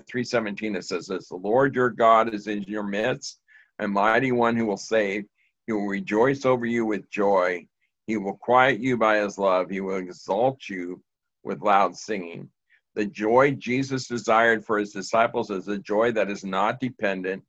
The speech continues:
on our circumstances, on our health, on our wealth, on our comfort. This joy is de-, deprived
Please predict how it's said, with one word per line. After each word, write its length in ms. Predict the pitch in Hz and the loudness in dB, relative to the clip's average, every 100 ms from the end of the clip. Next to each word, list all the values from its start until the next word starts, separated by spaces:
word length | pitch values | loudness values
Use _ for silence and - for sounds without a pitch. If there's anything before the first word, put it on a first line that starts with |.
| _ _ _ - | _ _ _ -6
on 180 | 95 90 | -4 -2
our 120 | 98 | -4
circumstances, 1120 | - 127 110 101 95 80 73 - - - - _ _ _ _ _ _ _ _ | 0 2 2 -2 -4 -4 -4 -6 -14 -18 -20 _ _ _ _ _ _ _ _
on 160 | 90 90 | -4 0
our 140 | 87 | -2
health, 460 | 85 120 127 143 - _ _ _ _ _ _ _ - | 0 2 4 2 -4 _ _ _ _ _ _ _ -8
on 140 | 85 | -4
our 120 | 85 85 | -4 0
wealth, 440 | 101 117 120 120 _ _ _ _ _ _ _ _ _ - | 4 4 4 -2 _ _ _ _ _ _ _ _ _ -4
on 120 | 92 | -4
our 120 | 85 | -4
comfort. 580 | - 127 120 - - - _ _ _ _ _ _ _ _ _ _ _ _ _ _ _ _ | -4 -4 -4 -6 -14 -16 _ _ _ _ _ _ _ _ _ _ _ _ _ _ _ _
This 280 | 101 120 139 | 0 0 0
joy 280 | - 113 104 | 2 4 4
is 120 | 98 - 92 87 _ - | 2 -4 -14 -14 _ -20
de-, 80 | 90 - - _ _ | -20 -20 -20 _ _
deprived 760 | 90 - 123 131 104 92 90 | -16 -2 4 6 4 2 -2